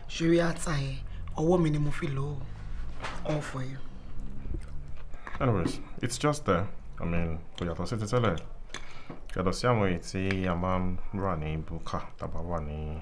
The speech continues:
Speaker 2: ọ́fíìsì yẹn. Not bad.
Speaker 1: Nǹkan tí mo sọ ni pé mi ò
Speaker 2: Table manners, please. Table manners.
Speaker 1: I'm sorry.
Speaker 2: Kò wá okay now.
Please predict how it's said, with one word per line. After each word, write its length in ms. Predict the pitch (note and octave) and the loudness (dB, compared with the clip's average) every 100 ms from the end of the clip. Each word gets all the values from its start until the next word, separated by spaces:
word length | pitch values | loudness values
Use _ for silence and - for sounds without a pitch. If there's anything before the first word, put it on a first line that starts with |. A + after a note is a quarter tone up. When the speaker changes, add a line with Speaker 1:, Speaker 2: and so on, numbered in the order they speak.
| - - - - - - - - - - | -8 -10 -12 -14 -12 -10 -8 -8 -6 -6
Speaker 2:
ọ́fíìsì 440 | - F#2 F2 - | -4 -2 -2 -2
yẹn. 720 | D2 E2 - A2+ F#2 F2 - | -4 -6 -10 -8 -6 -6 -2
Not 120 | A2+ G2 | 0 0
bad. 160 | D#2+ - - - - - - - - - - - - - | 0 -2 -4 -8 -8 -6 -6 -8 -10 -12 -10 -6 -2 2
Speaker 1:
Nǹkan 200 | - F#3 | 4 4
tí 120 | - A3 | 4 4
mo 100 | G#3 | 2
sọ 200 | E3+ D3+ | 2 2
ni 80 | D3+ | 0
pé 400 | - E3+ E3+ F3 - | 0 0 2 0 2
mi 180 | F3+ E3+ | 4 4
ò 580 | D#3+ D3+ D3 D3+ D#3 D3+ - - | 4 0 -2 -2 -2 -2 -2 -2
Speaker 2:
Table 200 | A2+ F#2+ | 0 0
manners, 280 | F2 E2 E2 | 2 2 4
please. 280 | - D2+ - - - - - - - - | 4 2 0 -2 -4 -4 -6 -6 -6 -6
Table 200 | - F2+ | -2 -2
manners. 360 | D#2+ D2+ - - - - - - - - - - - - - - - - - - | 0 -2 -4 -4 -4 -4 -4 -4 -6 -8 -6 -4 -4 -4 -4 -4 -4 -2 0 4
Speaker 1:
I'm 140 | C#3+ | 4
sorry. 320 | - - C#3 - - - - - - - - - - - - - - - - - | 2 -2 -2 -2 -4 -2 -4 -4 -6 -4 -4 -6 -8 -10 -8 -8 -8 -8 -8 -6
Speaker 2:
Kò 140 | - | -2
wá 120 | E2 | 0
okay 200 | E2+ F2+ | 0 -2
now. 180 | D2+ D2 | -4 -4